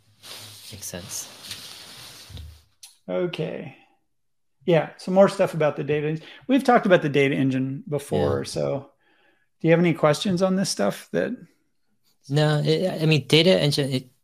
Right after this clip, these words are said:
Speaker 1: makes, it's pretty, pretty simple or straightforward. Yeah.
Speaker 2: Yeah, well, it's been talked about enough. I, it's, it's a, it, it's a little subtle,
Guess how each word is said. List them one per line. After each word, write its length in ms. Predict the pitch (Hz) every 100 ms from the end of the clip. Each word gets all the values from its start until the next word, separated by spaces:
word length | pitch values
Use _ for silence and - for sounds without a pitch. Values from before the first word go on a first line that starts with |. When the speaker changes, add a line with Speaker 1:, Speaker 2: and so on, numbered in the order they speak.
| -
Speaker 1:
makes, 560 | 151 120 120 - - - -
it's 160 | - -
pretty, 480 | - 127 110 107 - -
pretty 380 | - 113 101 160
simple 580 | - - 98 98 90 107 -
or 260 | 107 95 92 - -
straightforward. 600 | - 92 - 90 85 87 _ _ _ _ _ _ _ _
Yeah. 260 | - - - - _ _ _ _ _ -
Speaker 2:
Yeah, 120 | 160
well, 220 | 156 185
it's 160 | 196 180
been 200 | 240 214
talked 260 | 185 180 165
about 260 | - 165
enough. 220 | 147 151 -
I, 120 | 214
it's, 300 | 220 226 -
it's 220 | 214 214 220
a, 100 | 214
it, 220 | 208 214 -
it's 160 | 202
a 60 | 269
little 320 | 247 359 370
subtle, 520 | - 254 170 - -